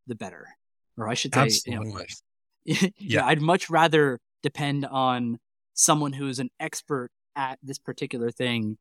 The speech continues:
Speaker 1: than have to invent it in-house again. What kind of advantages do you see from, you know, deploying LaunchDarkly as a SaaS? So I also worked on a, a system where we had an in-house,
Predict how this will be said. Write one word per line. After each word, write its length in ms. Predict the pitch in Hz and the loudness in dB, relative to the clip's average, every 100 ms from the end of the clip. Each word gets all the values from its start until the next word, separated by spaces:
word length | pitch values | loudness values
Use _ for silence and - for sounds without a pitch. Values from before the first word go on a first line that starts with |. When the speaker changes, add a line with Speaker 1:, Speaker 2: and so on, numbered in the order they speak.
| - | -4
Speaker 1:
than 160 | 123 | -2
have 200 | 113 117 - | 0 -4 -2
to 260 | 123 117 - | -4 -4 -2
invent 340 | 131 120 117 | -2 0 -2
it 100 | 120 | -6
in-house 400 | 107 104 104 107 | -8 -8 -10 -10
again. 300 | - 98 135 - _ _ _ | -12 -14 -18 -20 _ _ _
What 160 | 156 240 | -6 -4
kind 140 | - | -2
of 80 | 415 | 0
advantages 580 | 254 131 139 156 127 117 | 2 2 2 2 -2 -4
do 100 | 123 | -4
you 120 | 123 | -6
see 360 | - - 127 123 | -6 -6 -4 -6
from, 540 | - 139 127 117 113 - | -4 0 2 0 -4 -6
you 100 | 135 | -6
know, 40 | |
deploying 520 | 123 - 151 143 143 | -6 -4 0 2 0
LaunchDarkly 560 | 123 127 - 131 120 123 | -4 -8 -8 -8 -6 -6
as 100 | 117 | -8
a 60 | |
SaaS? 320 | 107 131 113 - | -8 -6 -6 -6
So 100 | 143 | 2
I 140 | 165 | 6
also 340 | 180 190 202 | 6 4 2
worked 480 | 156 135 135 - - - - | 0 -2 -6 -8 -16 -14 -2
on 240 | 123 120 | 0 2
a, 240 | 117 113 113 | 0 -4 -6
a 80 | 120 | -4
system 420 | - 117 - 117 | -4 -4 -4 -4
where 120 | 117 | -2
we 100 | 120 | -2
had 160 | 117 127 | -2 -4
an 100 | 131 | -2
in-house, 600 | 143 123 110 98 - - | -4 -4 -6 -8 -10 -10